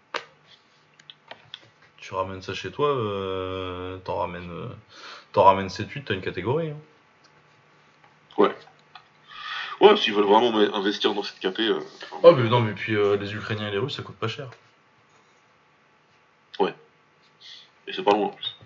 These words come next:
Speaker 1: Ouais. Bah, puis en plus, t'en as pas mal qui sont pas en Thaïlande aussi, tu vois, tu peux aller les chercher sur, euh, bah, le truc, le truc, c'est sur, sur le circuit thaï, tu vas pas en trouver beaucoup des soixante-dix-sept, quoi.
Speaker 2: Ouais, non.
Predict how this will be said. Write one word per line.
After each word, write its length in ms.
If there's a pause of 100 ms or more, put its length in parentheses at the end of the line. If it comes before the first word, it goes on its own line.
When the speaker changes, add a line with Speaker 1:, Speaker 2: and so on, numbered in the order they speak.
(240)
Speaker 1:
Ouais. 160 (840)
Bah, 160
puis 120
en 60
plus, 120
t'en 140
as 60
pas 120
mal 140
qui 100
sont 140
pas 80
en 100
Thaïlande 280
aussi, 340
tu 100
vois, 80
tu 120
peux 120
aller 100
les 40
chercher 260
sur, 160
euh, 100 (260)
bah, 80
le 20
truc, 140
le 60
truc, 180
c'est 120
sur, 200
sur 180
le 40
circuit 280
thaï, 140
tu 100
vas 60
pas 80
en 40
trouver 200
beaucoup 220
des 100
soixante-dix-sept, 540
quoi. 140 (920)
Speaker 2:
Ouais, 140
non. 140